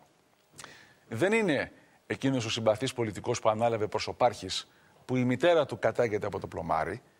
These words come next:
Αυτοί έχουν αμερικανική εθνική συνείδηση. Όπως αμερικανική εθνική συνείδηση έχει ο Ναύαρχος Σταυρίδης,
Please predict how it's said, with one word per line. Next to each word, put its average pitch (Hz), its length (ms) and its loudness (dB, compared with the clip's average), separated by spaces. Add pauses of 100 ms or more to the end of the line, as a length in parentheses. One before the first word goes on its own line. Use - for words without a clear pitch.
(320)
Αυτοί 101 240 -2
έχουν 143 180 0
αμερικανική 117 560 -2
εθνική 104 320 -4
συνείδηση. 92 580 -8 (480)
Όπως 120 240 -2
αμερικανική 110 560 -2
εθνική 123 300 -4
συνείδηση 127 440 -6
έχει 123 180 -6
ο 113 40 -2
Ναύαρχος 123 380 2
Σταυρίδης, 175 520 0